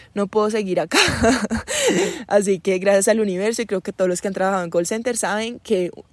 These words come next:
todos nos alegramos por cada persona que se libera. Es como, "Wow". Aunque obviamente habrán los que de verdad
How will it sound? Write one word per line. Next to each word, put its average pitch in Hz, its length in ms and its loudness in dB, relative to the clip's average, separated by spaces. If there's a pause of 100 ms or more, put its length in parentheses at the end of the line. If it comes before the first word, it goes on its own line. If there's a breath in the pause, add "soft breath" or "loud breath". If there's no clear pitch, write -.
(120)
todos 240 400 6
nos 208 200 -2
alegramos 190 540 0
por 190 200 -6
cada 185 180 -2
persona 196 380 -2
que 196 100 -8
se 175 100 -4
libera. 170 380 0
Es 185 100 0
como, 175 220 -6
"Wow". 175 300 2 (320 loud breath)
Aunque 214 320 2
obviamente 233 800 4
habrán 180 340 2
los 170 160 -4
que 226 100 2
de 202 80 2
verdad 170 360 2